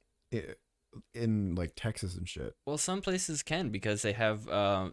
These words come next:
Speaker 2: it de-, it depends on your workforce and how big you are as a company, how much you make,
Speaker 1: Yeah.
Speaker 2: uh, determines your, like, tax bracket or whatever. So
Speaker 1: Yeah.
Speaker 2: you, y-, the, the, the amount you can pay your employees i-, is,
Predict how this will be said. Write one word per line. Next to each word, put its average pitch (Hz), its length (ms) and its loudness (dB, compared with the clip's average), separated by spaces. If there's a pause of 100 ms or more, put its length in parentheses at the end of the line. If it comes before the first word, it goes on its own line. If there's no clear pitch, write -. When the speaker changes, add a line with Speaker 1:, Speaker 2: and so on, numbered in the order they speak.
Speaker 2:
it 107 120 -4
de-, 117 220 0
it 117 140 -4
depends 120 300 0
on 110 100 -2
your 98 240 -4
workforce 135 640 -4
and 104 80 0
how 110 120 0
big 98 260 0
you 104 100 2
are 107 140 4
as 117 120 0
a 104 60 -4
company, 110 340 -2
how 113 120 0
much 110 180 -2
you 104 80 -2
make, 92 340 4
Speaker 1:
Yeah. - 60 -2 (680)
Speaker 2:
uh, 101 40 2
determines 101 760 -2 (480)
your, 104 140 -2
like, 95 180 -2
tax - 320 2
bracket 113 420 2
or 131 80 2
whatever. 139 400 0
So 98 480 -2 (1080)
Speaker 1:
Yeah. 101 180 2
Speaker 2:
you, 101 360 0 (140)
y-, 95 220 -10
the, 107 320 -4
the, 104 240 -12
the 107 160 -6 (460)
amount 113 260 -4
you 113 100 -6
can 110 140 -10
pay 107 120 -4
your 101 100 -4
employees 95 360 -6 (280)
i-, 90 160 -18
is, 92 280 -16